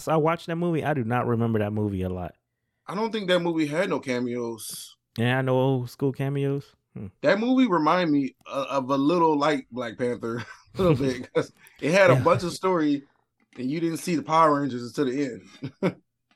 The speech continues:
Speaker 2: And, like, what you seen in the trailer is what you got.
Speaker 1: Is what you got. <laughs>
Speaker 2: You know,
Speaker 1: That
Speaker 2: that's
Speaker 1: was
Speaker 2: what the
Speaker 1: it.
Speaker 2: Black Panther is. Hate to
Speaker 1: Yeah,
Speaker 2: say
Speaker 1: yeah.
Speaker 2: it,
Speaker 1: If
Speaker 2: but
Speaker 1: you, if you've
Speaker 2: most
Speaker 1: seen
Speaker 2: of
Speaker 1: the
Speaker 2: the
Speaker 1: Black
Speaker 2: action
Speaker 1: Panther
Speaker 2: was in the
Speaker 1: trailer,
Speaker 2: trailer.
Speaker 1: that's,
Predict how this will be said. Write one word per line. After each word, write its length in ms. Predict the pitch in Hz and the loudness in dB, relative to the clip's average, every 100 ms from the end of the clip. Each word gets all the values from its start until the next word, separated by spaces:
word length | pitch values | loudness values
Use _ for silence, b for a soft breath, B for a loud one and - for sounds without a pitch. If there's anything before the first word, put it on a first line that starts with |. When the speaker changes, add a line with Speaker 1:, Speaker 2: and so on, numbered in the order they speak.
| _ _ _ _ _ _ | _ _ _ _ _ _
Speaker 2:
And, 120 | 120 131 | -2 0
like, 260 | 131 143 | 2 2
what 180 | 151 175 | 2 0
you 60 | 185 | -2
seen 240 | 214 190 | 0 2
in 80 | 165 | 2
the 60 | |
trailer 420 | 139 190 180 151 135 | 2 2 2 2 -2
is 160 | 120 | -4
what 220 | 131 143 | -4 -2
you 80 | 135 | 0
got. 160 | 135 117 | 2 2
Speaker 1:
Is 80 | 110 | 2
what 180 | 123 | 0
you 60 | 123 | 0
got. 160 | 117 107 | -2 -2
<laughs> 60 | - | -2
Speaker 2:
You 60 | |
know, 280 | 104 117 98 | 0 -2 -2
Speaker 1:
That 120 | 107 | 0
Speaker 2:
that's 60 | 110 | 2
Speaker 1:
was 100 | 113 | 2
Speaker 2:
what 60 | 98 | 2
the 40 | 95 | 0
Speaker 1:
it. 60 | |
Speaker 2:
Black 200 | 90 87 | 0 -2
Panther 380 | 151 143 127 127 | 0 -2 -2 -4
is. 180 | 123 117 | -6 -6
Hate 100 | 127 | -2
to 40 | |
Speaker 1:
Yeah, 160 | 90 95 | 0 2
Speaker 2:
say 80 | 101 | 2
Speaker 1:
yeah. 220 | 95 87 | 2 2
Speaker 2:
it, 140 | 87 | 0
Speaker 1:
If 80 | 87 | 0
Speaker 2:
but 20 | |
Speaker 1:
you, 200 | 135 120 104 | 0 2 2
if 80 | |
you've 100 | 120 135 | 2 2
Speaker 2:
most 60 | 160 | 2
Speaker 1:
seen 80 | |
Speaker 2:
of 20 | 151 | 0
Speaker 1:
the 60 | |
Speaker 2:
the 60 | 147 | 2
Speaker 1:
Black 100 | 151 | 0
Speaker 2:
action 100 | 139 | 0
Speaker 1:
Panther 160 | 151 131 | 0 0
Speaker 2:
was 80 | |
in 80 | 135 | 0
the 60 | 147 | 0
Speaker 1:
trailer, 160 | 131 | 0
Speaker 2:
trailer. 80 | 110 | 0
Speaker 1:
that's, 260 | 110 110 | -2 -4